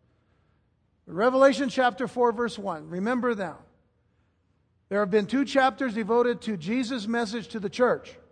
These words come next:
the seven churches, seven churches of Asia Minor. But now, beginning of chapter four,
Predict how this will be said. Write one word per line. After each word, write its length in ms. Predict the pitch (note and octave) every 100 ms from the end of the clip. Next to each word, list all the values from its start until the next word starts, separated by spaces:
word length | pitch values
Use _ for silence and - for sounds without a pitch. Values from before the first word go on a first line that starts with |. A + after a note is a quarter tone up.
| _ _ _ _ _ _ _ _ _ -
the 60 |
seven 340 | - A#3 A#3 A3
churches, 480 | A#3+ A3 - -
seven 640 | - - B3 C4 B3+ B3 A#3
churches 680 | C4 A#3+ - G#3+ G3+ D#3 - _ _ _ _ _ _ _ _ _ _ _ _ _ _ _ _ _ _ _ _ _ _ _ _ _ _ _ _
of 120 | E3+ E3+
Asia 280 | G3 F3+
Minor. 340 | F3 D#3+ C3+ C#3 _ _ _ _ _ _ _ _ _ _ _ _ _ _ _ _ _ _ _ _
But 120 | C#3+
now, 580 | E3 A3 B3+ B3 A#3+ E3+ - - _ _ _ _ - D#3+
beginning 400 | D#3+ G3 A3 G#3+
of 100 | F#3+
chapter 400 | A3 G#3 G#3 F#3+
four, 480 | - A3 G#3+ G3